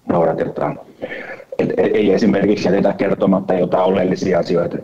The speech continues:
Et ei riitä se, että kerro-, se mitä kerrotaan on totta, mutta että kerrotaan myös niinku kaikki o-, asiaan liittyvät oleelliset jutut. Mut tosiaan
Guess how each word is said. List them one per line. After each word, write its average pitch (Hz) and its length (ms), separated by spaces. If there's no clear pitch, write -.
Et - 180
ei 95 160
riitä 98 240
se, - 140
että 98 180
kerro-, 110 260
se 110 120
mitä 104 220
kerrotaan 92 440
on 90 100
totta, 110 320
mutta 85 240
että - 240
kerrotaan 98 440
myös 95 240
niinku - 180
kaikki 107 340
o-, - 500
asiaan 104 340
liittyvät - 360
oleelliset 92 560
jutut. - 280
Mut 117 160
tosiaan 135 440